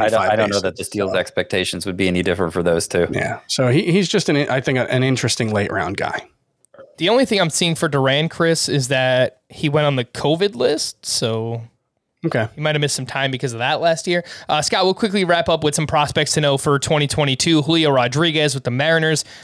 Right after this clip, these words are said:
Speaker 3: Riley Green with the Tigers, Brendan Davis with the Cubs, Alek Thomas with the Diamondbacks,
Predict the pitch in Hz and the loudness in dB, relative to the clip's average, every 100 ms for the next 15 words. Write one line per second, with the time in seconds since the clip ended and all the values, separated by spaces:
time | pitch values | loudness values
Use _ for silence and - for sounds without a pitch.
0 | - 160 180 156 160 170 156 120 - 180 | -2 0 2 2 2 2 0 -2 -2 0
1 | 170 165 139 - 160 151 143 143 139 135 | 2 2 0 0 0 2 0 0 -2 -6
2 | 131 - 190 175 - - - - 175 175 | -8 -2 0 0 -4 -8 -16 -4 -2 -2
3 | - 156 156 151 151 139 143 170 151 147 | 0 0 0 -2 -4 -4 -2 0 0 0
4 | 143 | -2